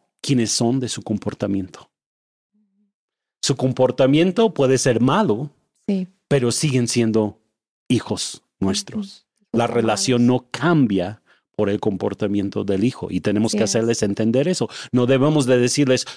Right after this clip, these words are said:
Speaker 1: "Tú eres un niño malo".
Speaker 2: No, no, no, creo que
Speaker 1: Porque entonces estamos dañando su identidad.
Speaker 2: Ujú.
Speaker 1: Estamos marcándole con eso,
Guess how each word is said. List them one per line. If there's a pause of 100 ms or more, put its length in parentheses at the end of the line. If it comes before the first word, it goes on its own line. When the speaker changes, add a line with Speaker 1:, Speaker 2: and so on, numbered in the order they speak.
Speaker 1:
"Tú
eres
un
niño
malo". (220)
Speaker 2:
No, (280)
no,
no,
creo
que
Speaker 1:
Porque
entonces
estamos
dañando
su
identidad.
Speaker 2:
Ujú.
Speaker 1:
Estamos
marcándole (260)
con
eso,